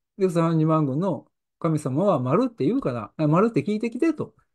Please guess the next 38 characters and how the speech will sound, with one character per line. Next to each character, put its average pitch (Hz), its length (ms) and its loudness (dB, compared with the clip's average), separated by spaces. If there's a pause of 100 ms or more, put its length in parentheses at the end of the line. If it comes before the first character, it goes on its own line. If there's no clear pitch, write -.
(320)
い 180 100 2
う 214 80 2
は 190 180 0
ず 175 120 -2
や 254 140 2
っ 302 180 -8
た 143 140 -2
の 127 160 -4
に 220 220 2
で 127 140 0
す - 160 -14
ね、 135 420 0 (680)
訳 - 300 -2
の 156 140 0
清 156 260 4
丸 127 240 2
が 147 140 -2
ね、 160 400 0 (2000)
聖 185 240 6
徳 123 420 -2 (240)
天 139 260 2
皇 127 80 0 (280)
を - 140 -14 (840)
裏 151 200 4
切 160 100 4
る 156 120 4
ん 113 60 -2
で 113 120 -10
す - 100 -8
ね。 196 300 -2 (960)
貴 180 100 0
族 151 180 6
た 123 120 0
ち - 80 -12
か 120 120 -6
ら、 110 240 -8 (1500)
「清 135 160 2
丸、 127 300 0